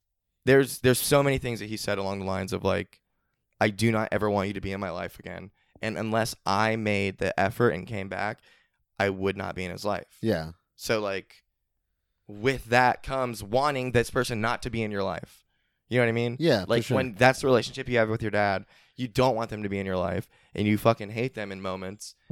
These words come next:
Speaker 1: and that was bred out of that.
Speaker 2: Yeah.
Speaker 1: So when I go up on stage, now I don't feel that way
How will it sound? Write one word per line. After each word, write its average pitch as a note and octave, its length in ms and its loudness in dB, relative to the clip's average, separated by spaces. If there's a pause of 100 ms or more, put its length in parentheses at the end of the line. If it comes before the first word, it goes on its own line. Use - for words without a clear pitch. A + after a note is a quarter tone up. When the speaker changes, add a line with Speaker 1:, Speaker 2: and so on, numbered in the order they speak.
(200)
Speaker 1:
and F#2 260 -6 (280)
that A2+ 240 8
was G#2 140 -4
bred G#2 360 0
out A2 180 4
of F#2 140 -4
that. F2+ 280 -2 (200)
Speaker 2:
Yeah. C#3 240 2
Speaker 1:
So A#2+ 140 -2
when B2 160 0
I A#2+ 80 2
go A2 200 6
up B2+ 120 6
on A2+ 120 2
stage, C3 340 2
now A2 180 2
I B2 60 6
don't A2+ 160 0
feel E3+ 160 2
that G2 160 0
way C2 240 -8